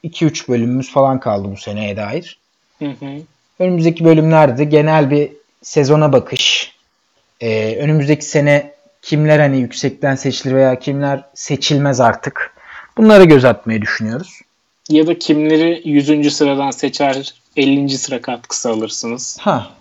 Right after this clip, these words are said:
Speaker 1: evet, benzer şekilde. Bir de soru cevap yapabiliriz genel sezona dair. Hem bir feedback alım, alma açısından sizden de.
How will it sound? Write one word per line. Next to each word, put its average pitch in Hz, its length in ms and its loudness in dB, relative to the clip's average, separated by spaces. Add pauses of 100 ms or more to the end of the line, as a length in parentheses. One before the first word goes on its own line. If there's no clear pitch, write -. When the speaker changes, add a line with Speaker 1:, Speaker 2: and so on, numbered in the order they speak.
(100)
Speaker 1:
evet, 127 420 -2 (120)
benzer 147 360 2
şekilde. 127 400 -6
Bir 196 80 -4
de 180 100 4
soru 185 260 2
cevap 180 320 4
yapabiliriz 117 520 -2
genel 123 320 -2
sezona 123 480 -6
dair. 110 280 -4
Hem 127 240 -4 (560)
bir 127 100 -6
feedback 135 520 -4
alım, 110 280 -4
alma 113 300 -4
açısından 107 480 -8
sizden 107 520 -10
de. - 140 -6